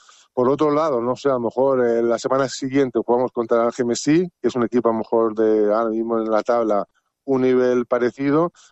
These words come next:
¿no? Y te cuesta un poco más, ¿no? Eh, hacer, eh, que, que tengan, pues, eh, despierto, ¿no? El estado de, de alerta, ¿no? Que les permita, pues, estar en su, en las máximas condiciones, ¿no? Físicas, técnicas y mentales, ¿no? Eh,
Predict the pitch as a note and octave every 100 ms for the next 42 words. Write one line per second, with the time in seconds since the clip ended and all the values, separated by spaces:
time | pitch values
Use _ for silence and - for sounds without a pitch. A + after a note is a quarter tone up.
0 | - C3+ D3 C#3 B2 A2+ C#3+ C#3+ D3+ C3
1 | D3 D3 B2+ B2+ D3 A#2+ A#2 D3+ C#3+ A2
2 | G2+ G2 G2 F#2 - G#2 - B2+ C3 C#3
3 | C#3 C3 A#2 A2 A2 G#2 G#2+ G2+ A2+ B2
4 | B2 A#2+ - G#2+ - G#2+ G2 G2 A#2 -
5 | B2+ B2+ C3+ B2 C3 C#3+ A#2 G2 - A2+
6 | A#2 A2+ A2 G#2 A2 A2 C#3 C#3+ D3 C3
7 | C#3 C3 A#2 A2 G#2 A2+ G#2+ A#2 C3+ A2
8 | G2+ G2+ G#2+ A2+ A#2 - A2+ G2 - _
9 | _ _ _ C3 A#2 A2 B2 B2+ C3+ B2
10 | - - C3 A#2+ - D3 C#3+ A#2 B2+ -
11 | A#2+ C#3 C3+ C3+ D3 _ - - _ _
12 | D3+ D3 D3 D#3+ D#3 B2+ G#2+ C3 C3 G#2
13 | G2 B2 C3 A#2 A2 G#2+